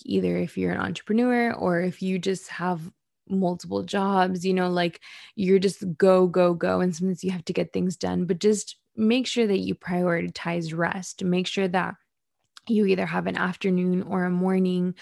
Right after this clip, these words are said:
or something in your schedule that you get to just breathe, just get to, like, sit with yourself,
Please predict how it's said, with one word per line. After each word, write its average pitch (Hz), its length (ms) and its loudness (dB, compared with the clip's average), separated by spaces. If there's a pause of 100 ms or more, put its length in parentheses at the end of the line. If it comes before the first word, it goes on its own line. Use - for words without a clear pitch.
(300)
or 190 240 2
something 202 800 0
in 185 140 0
your 185 180 0
schedule 180 640 -4 (340)
that 196 80 4
you 196 160 2
get 190 220 0
to - 140 -8
just 190 360 -4
breathe, 180 640 -2
just 175 280 -4
get 190 220 -4
to, 202 140 -4
like, 180 340 -6
sit - 440 -6
with 196 240 -2
yourself, 175 680 -2